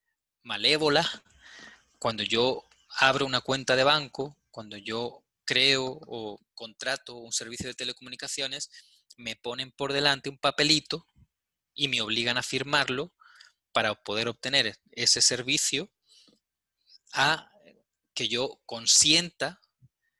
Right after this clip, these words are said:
la transmisión de mis datos personales a terceros. Y si uno se pone, yo lo experimenté, y si uno se pone cuadrado y dice, "No, yo no voy a firmar esta porquería porque yo no quiero que ustedes me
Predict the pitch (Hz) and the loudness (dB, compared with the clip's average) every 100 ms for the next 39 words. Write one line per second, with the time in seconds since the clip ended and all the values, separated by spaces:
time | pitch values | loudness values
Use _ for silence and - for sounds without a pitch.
0 | _ _ - 127 127 131 135 131 139 123 | _ _ -10 -4 0 0 -2 -8 2 2
1 | 127 135 131 117 - 98 101 - 101 110 | 2 -2 -6 -6 -10 -10 -14 -10 -8 -6
2 | 98 90 - - - 143 151 - 127 - | -8 -10 -16 -18 -8 -6 -6 -6 -8 -4
3 | - 98 - - - - - - - _ | -4 -6 -4 -6 -6 -10 -10 -12 -16 _
4 | _ _ _ _ _ - _ 123 139 - | _ _ _ _ _ -20 _ 0 2 4
5 | 127 147 180 170 185 175 - 107 110 117 | 2 -2 0 0 -2 -6 -8 -8 -6 0
6 | 147 147 - - 123 113 110 - - - | 4 6 6 4 4 2 0 -2 -4 -4
7 | - - - - 127 - 113 135 143 147 | -14 -16 -18 -2 2 4 2 2 2 4
8 | 151 151 151 - - 135 127 139 143 110 | 4 4 4 0 0 2 4 4 4 0
9 | - 123 127 123 113 110 101 113 120 123 | -6 -4 0 0 -2 -4 -6 -6 -2 -2
10 | 120 123 123 120 107 113 - 117 127 127 | -2 -6 -6 -8 -8 -8 -10 -10 -4 0
11 | 120 - _ - - _ - 113 104 110 | -2 -4 _ -20 -20 _ -12 -6 -4 -6
12 | 113 127 117 - 104 - - 120 123 123 | -6 -6 -6 -10 -6 -4 -2 -2 0 -2
13 | 113 104 | -4 -16